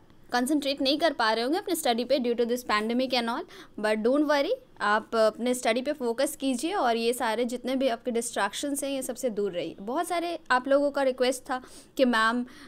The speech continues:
अ, हम लोग जो स्टूडेंट्स स्टैंडर्ड नाइन्थ में हैं और अभी स्टैंडर्ड टेंथ में जा रहे हैं, तो हम लोग किस तरीके से प-, अ, पढ़ाई करें, किस तरीके का हमारा टाइम टेबल हो?" हमारा पेपर होगा भी या नहीं होगा, इस डायलेमा में हैं कि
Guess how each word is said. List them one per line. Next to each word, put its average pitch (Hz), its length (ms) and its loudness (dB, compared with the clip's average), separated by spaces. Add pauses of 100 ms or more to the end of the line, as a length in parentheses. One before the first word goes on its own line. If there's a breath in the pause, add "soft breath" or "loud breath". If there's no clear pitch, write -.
अ, 233 40 -2
हम 226 420 0
लोग 240 120 4
जो 240 240 4
स्टूडेंट्स 240 560 -2
स्टैंडर्ड 233 360 0
नाइन्थ 240 320 -2
में 247 160 0
हैं 247 100 0
और 233 240 2
अभी 233 240 0
स्टैंडर्ड 233 400 -4
टेंथ 247 280 2
में 240 120 0
जा 226 140 2
रहे 208 100 2
हैं, 214 100 -2
तो 226 80 -4
हम 226 160 -2
लोग 233 120 -2 (180)
किस 247 220 -6
तरीके 240 240 -2
से 240 120 -4
प-, 233 120 -8
अ, - 180 -8
पढ़ाई 226 540 -2
करें, 226 320 0
किस 269 220 -2
तरीके 240 340 -2
का 254 80 -2
हमारा 233 260 -2
टाइम 233 300 -2
टेबल 269 320 2
हो?" 247 260 0 (960 soft breath)
हमारा 269 240 2
पेपर 277 300 2
होगा 285 500 4
भी 302 200 2
या 285 160 6
नहीं 269 220 2
होगा, 254 340 2 (180)
इस 269 140 0
डायलेमा 240 460 4
में 262 200 -2
हैं 240 280 -2 (440 loud breath)
कि - 200 -10